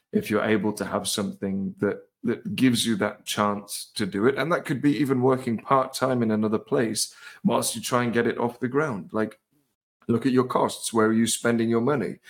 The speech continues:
If you want to be self-employed, but you need something coming in, get just a room in a bigger flat, in a bigger apartment, as opposed to an entire apartment to yourself. Work at the Circle K, seven eleven, wherever it is, part-time,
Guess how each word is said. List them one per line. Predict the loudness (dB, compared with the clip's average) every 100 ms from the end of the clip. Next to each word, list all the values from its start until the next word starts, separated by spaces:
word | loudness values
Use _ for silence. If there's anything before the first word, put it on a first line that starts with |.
| -20 -6
If | -4 -2
you | 2
want | 2 2
to |
be | 2
self-employed, | 2 2 0 -2 -2 2 2
but | 2 -2
you | 2
need | 2 2
something | 0 -2 -4
coming | -4 -2 0
in, | 0 -2 -6 -14 _ _ -2
get | -2 -2
just | -2 0 0
a |
room | 0 4 4 2
in |
a | 0
bigger | 0 -2 -4
flat, | -6 -4 -4 -6 _
in | -8
a |
bigger | -4 -2 -2 -4
apartment, | -4 -4 -4 -4 -8 -10 _ -20 _
as | -4 -4
opposed | -2 -2 -2
to | -2
an | -2
entire | -2 0 -2 -2
apartment | -2 -2 -2 -6
to | -6
yourself. | -4 -2 -2 -4 -8 _ _ -4
Work | 2 4 2 -2
at | -6 -4
the | -4
Circle | 0 2 2 0 -4
K, | -4 -2 0
seven | 0 2 0 0
eleven, | 0 0 0 0
wherever | 0 2 2 0
it | -2
is, | 0 -2
part-time, | -2 0 0 -2 -4 -2 -2 -6